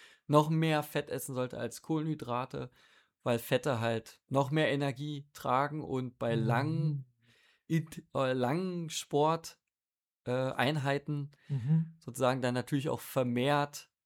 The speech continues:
Speaker 1: verbrannt werden.
Speaker 2: Mhm.
Speaker 1: Ist aber trotzdem, dass man sagt, Kohlenhydrate sind hier, äh, sind hier eigentlich der wichtigste Energieträger. Es ist trotzdem so, dass gut ausdauertrainierte Leute, äh, Fett sogar früher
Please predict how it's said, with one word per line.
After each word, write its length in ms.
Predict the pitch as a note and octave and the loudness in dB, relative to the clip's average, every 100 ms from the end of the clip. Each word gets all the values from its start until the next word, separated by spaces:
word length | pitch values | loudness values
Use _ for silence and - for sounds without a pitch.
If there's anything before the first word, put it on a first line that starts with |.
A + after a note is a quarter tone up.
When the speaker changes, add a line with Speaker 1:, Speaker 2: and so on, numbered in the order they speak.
| _ _ _ | _ _ _
Speaker 1:
verbrannt 640 | - A#2+ G#2 G#2+ D3 F3 | -8 -6 -4 -4 -4 -6
werden. 480 | D3+ D#3 F3 G#3 A3 _ _ | -4 -2 -2 -6 -10 _ _
Speaker 2:
Mhm. 400 | C3+ G#2 D#3 G3 - _ | -6 0 0 0 -2 _
Speaker 1:
Ist 80 | _ | _
aber 200 | B2 B2+ | 2 2
trotzdem, 560 | - B2 - - D3+ C#3+ | 2 -2 -2 -2 -2 0
dass 200 | B2 - | -4 -6
man 140 | B2+ | -6
sagt, 220 | A2+ A2+ | -4 -6
Kohlenhydrate 680 | - B2+ C3+ C3+ G#2+ A#2 D3 | -4 -2 -2 -4 -4 -4 -4
sind 260 | A2+ A#2+ A2+ | -6 -8 -10
hier, 380 | - A#2 A2+ A2 _ _ _ _ _ | -8 -6 -6 -8 _ _ _ _ _
äh, 500 | - A2+ A2 G#2+ G#2+ A#2 _ _ | -6 -4 -2 -4 -6 -10 _ _
sind 220 | C3+ A2+ G#2+ | -10 -8 -4
hier 140 | B2+ | -4
eigentlich 220 | A2+ A2+ | -4 -6
der 160 | - A2 | -6 -6
wichtigste 480 | A#2 - B2+ - A#2 | -6 -10 -12 -8 -6
Energieträger. 840 | G#2+ G#2+ C#3+ - C#3+ D3 C#3+ C#3+ - - _ _ | -4 -4 -6 -4 -4 -2 -4 -8 -14 -20 _ _
Es 60 | |
ist 100 | A#2+ - | -10 -4
trotzdem 320 | B2 - C#3+ | -4 -2 -2
so, 140 | B2+ | 0
dass 320 | C3 B2 - | 0 -2 -2
gut 460 | - D#3 F3+ G3+ - | -2 0 2 -2 -6
ausdauertrainierte 920 | - C#3 D3+ D3+ C#3 C3+ - C3+ C3+ C3 | 0 2 2 -2 -2 -2 -4 -4 -4 -2
Leute, 500 | A#2+ A#2 B2+ C#3 C3 - _ _ _ _ _ | -2 -2 -2 -6 -6 -12 _ _ _ _ _
äh, 180 | - A#2+ | -6 -4
Fett 320 | A#2 - C#3 - | -4 -2 -2 -2
sogar 300 | C3+ A#2+ A#2 | -2 0 -2
früher 680 | - - D3 D#3+ D3+ C3 | -4 -4 2 4 2 0